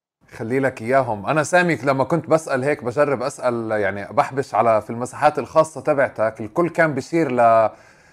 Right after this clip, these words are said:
يعني، علاقة كتير مميزة وكتير خاصة بينك وبين أسرتك، بينك وبين عيلتك. آه، و-، و-، ويمكن هيك كانوا حتى في مقارنات بتصير إنه على مستوى الناس اللي بتشتغل بالعمل السياسي أو بتشتغل بالعمل العام تنشغل،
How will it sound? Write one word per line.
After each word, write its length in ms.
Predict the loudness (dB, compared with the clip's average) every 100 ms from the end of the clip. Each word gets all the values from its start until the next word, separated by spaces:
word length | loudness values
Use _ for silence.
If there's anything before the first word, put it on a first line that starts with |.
| _ -6
يعني، 400 | -4 -2 -4 -2
علاقة 480 | 2 6 4 2
كتير 320 | -4 0 2 4
مميزة 580 | 2 0 -2 -2 -2
وكتير 320 | -4 0 -2 2
خاصة 720 | 2 2 2 4 6 6 2
بينك 520 | -4 0 0 0 0
وبين 200 | 0 0
أسرتك، 540 | -6 -8 -4 -6 -6 -4
بينك 280 | -4 -4
وبين 220 | -4 -2 0
عيلتك. 500 | -2 -4 -8 -10 -18 _ _ _ _ _ _ _ _ _ _ _ -4
آه، 1300 | 0 2 2 0 -2 -4 -6 -8 -8 -8 -10 -12 -10
و-، 440 | -4 -2 -2 -2
و-، 420 | -2 0 0 -2 0
ويمكن 400 | 0 0 0 2
هيك 180 | 2
كانوا 240 | 4 2 2
حتى 300 | -2 0 -2
في 200 | 0 -2
مقارنات 640 | 0 4 4 4 2 0
بتصير 460 | -6 -8 -4 -4 -4
إنه 200 | -2 0
على 160 | 0
مستوى 400 | -2 -4 0 2
الناس 440 | 2 -2 -2 -2 -2
اللي 120 | -6
بتشتغل 420 | -6 -10 -6 -4
بالعمل 340 | 0 0 0 -4
السياسي 500 | -6 -2 -2 -2 -6
أو 40 |
بتشتغل 300 | -14 -14 -10
بالعمل 380 | -4 -4 -2 -4
العام 280 | -4 -4 -4
تنشغل، 680 | -6 -6 -8 -6 -6 -8